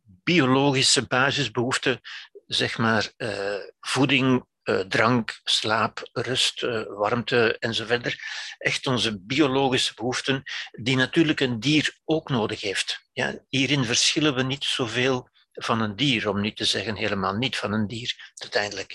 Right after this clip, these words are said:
Ja. Maar er komen bij de mens, bij dieren veel minder, vooral bij de mens komen er een aantal menselijke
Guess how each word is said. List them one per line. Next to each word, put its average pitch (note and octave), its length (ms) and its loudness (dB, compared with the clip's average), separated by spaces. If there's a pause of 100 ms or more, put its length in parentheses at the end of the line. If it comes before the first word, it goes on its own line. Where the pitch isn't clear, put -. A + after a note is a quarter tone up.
Ja. A2+ 240 -8 (1900)
Maar B2+ 200 -2
er A#2+ 120 -2
komen D#3+ 300 4
bij C#3 120 4
de A#2+ 100 2
mens, - 600 4 (600)
bij A2 200 2
dieren B2+ 340 2
veel A2 260 2
minder, C3 480 2
vooral C3 420 -2
bij C3+ 140 2
de A2+ 100 -2
mens A#2+ 360 0
komen B2+ 280 -2
er A#2 100 0
een A#2 120 0
aantal B2 520 -2
menselijke C3+ 1040 0